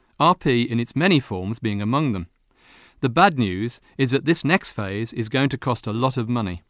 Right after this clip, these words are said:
At the risk of sounding like a film director, we are talking megabucks.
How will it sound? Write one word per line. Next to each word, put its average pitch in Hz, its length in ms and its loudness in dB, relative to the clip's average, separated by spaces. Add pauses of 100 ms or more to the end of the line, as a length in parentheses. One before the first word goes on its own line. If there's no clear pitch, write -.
(800)
At 190 120 -2
the 240 80 2
risk 190 320 4
of 135 80 0
sounding 156 340 6
like 143 160 4
a 131 80 -2
film 190 300 4
director, 107 480 -2 (240)
we 135 100 4
are 131 60 2
talking 139 500 2
megabucks. 104 760 -4